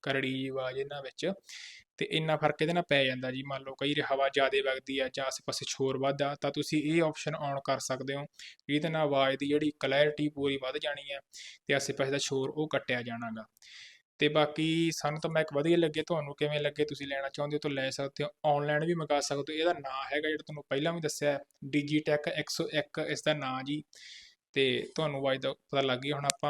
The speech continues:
ਆਫ ਕਰ ਦਿੰਦੇ ਹਾਂ ਜੀ ਨੋਇਸ ਕੈਂਸਲੇਸ਼ਨ ਮੋਡ। ਹੁਣ ਤੁਹਾਨੂੰ ਆਵਾਜ਼ ਪੂਰੀ ਇਦੋਂ ਹੀ ਵਧੀਆ ਆਉਣ ਲੱਗ ਗਈ ਹੋਣੀ, ਕਿਉਂਕਿ ਥੋੜ੍ਹੀ ਆਵਾਜ਼ ਘੱਟ ਵੱਢੀ ਜਾਂਦੀ ਹੈ, ਕਿਉਂਕਿ ਨੋਇਸ ਕੈਂਸਲੇਸ਼ਨ ਦੇ ਵਿੱਚ। ਤੇ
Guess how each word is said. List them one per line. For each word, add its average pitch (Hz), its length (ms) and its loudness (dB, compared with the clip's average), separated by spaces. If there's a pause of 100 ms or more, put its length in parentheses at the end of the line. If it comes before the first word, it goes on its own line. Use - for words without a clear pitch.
(140)
ਆਫ 135 220 2
ਕਰ 131 160 -2
ਦਿੰਦੇ 127 260 -4
ਹਾਂ 127 80 -4
ਜੀ 143 140 -4
ਨੋਇਸ 139 320 -4
ਕੈਂਸਲੇਸ਼ਨ 135 520 -4
ਮੋਡ। 127 300 -4 (360)
ਹੁਣ 139 120 -6
ਤੁਹਾਨੂੰ 147 280 -2
ਆਵਾਜ਼ 135 300 0
ਪੂਰੀ 135 360 -4
ਇਦੋਂ 135 200 -4
ਹੀ 147 60 -2
ਵਧੀਆ 147 260 0
ਆਉਣ 139 140 -4
ਲੱਗ 131 140 -6
ਗਈ 131 120 -6
ਹੋਣੀ, 131 160 -6
ਕਿਉਂਕਿ 151 500 0 (520)
ਥੋੜ੍ਹੀ 151 340 4
ਆਵਾਜ਼ 143 300 4 (340)
ਘੱਟ 143 160 0
ਵੱਢੀ 143 260 0
ਜਾਂਦੀ 139 220 0
ਹੈ, 135 40 0
ਕਿਉਂਕਿ 139 200 -4
ਨੋਇਸ 139 240 -6
ਕੈਂਸਲੇਸ਼ਨ 131 520 -4
ਦੇ 131 100 -4
ਵਿੱਚ। 127 380 -2 (380)
ਤੇ 127 480 0